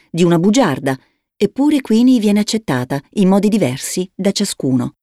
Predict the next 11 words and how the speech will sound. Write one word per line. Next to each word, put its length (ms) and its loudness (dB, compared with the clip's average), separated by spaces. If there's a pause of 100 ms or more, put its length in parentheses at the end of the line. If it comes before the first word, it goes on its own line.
(920)
Anche 280 0
perché 400 -2 (260)
l'arrivo 400 2
del 140 2
marito 360 0
sembra 300 -2
darle 400 0
ragione. 560 -4 (840)
Eleanor, 560 2
nel 140 2
frattempo, 680 -4